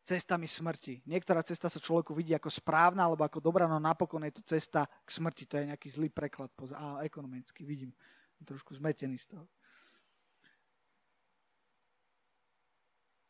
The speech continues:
Druhá Korinťanom jedenásť tri. Švacnime tam druhú Korinťanom jedenásť tri. Budeme sa musieť uspokojiť s druhotriednym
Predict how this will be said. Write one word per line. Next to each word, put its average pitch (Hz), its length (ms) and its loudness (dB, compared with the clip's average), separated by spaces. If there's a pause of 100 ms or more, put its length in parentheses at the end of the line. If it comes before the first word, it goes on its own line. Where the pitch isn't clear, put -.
(380)
Druhá 269 480 12
Korinťanom 226 640 10
jedenásť 202 400 6
tri. 196 240 2 (840)
Švacnime 202 560 10
tam 196 160 6
druhú 202 240 10
Korinťanom 202 480 8
jedenásť 185 400 4
tri. 190 240 -2 (2000)
Budeme 180 240 -2
sa 190 80 2
musieť 185 320 4 (400)
uspokojiť 185 640 8
s - 0 -
druhotriednym 185 640 10